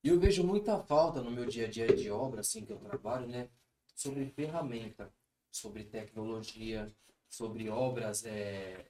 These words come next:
é, métodos de constru-, construções avançadas que eu vejo em outro, outros países, por exemplo, Estados Unidos, Holanda, né? E entre outros lugares.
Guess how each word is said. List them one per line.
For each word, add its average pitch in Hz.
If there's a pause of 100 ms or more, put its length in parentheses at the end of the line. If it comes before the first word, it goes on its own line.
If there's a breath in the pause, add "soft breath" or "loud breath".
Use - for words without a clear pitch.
é, - (680)
métodos 143
de 120
constru-, -
construções 120
avançadas 113
que -
eu 104
vejo 104 (120)
em 104
outro, 101
outros 101
países, 104
por 95
exemplo, 101
Estados 98
Unidos, 98
Holanda, 98
né? 101
E 110
entre 123
outros 104
lugares. 101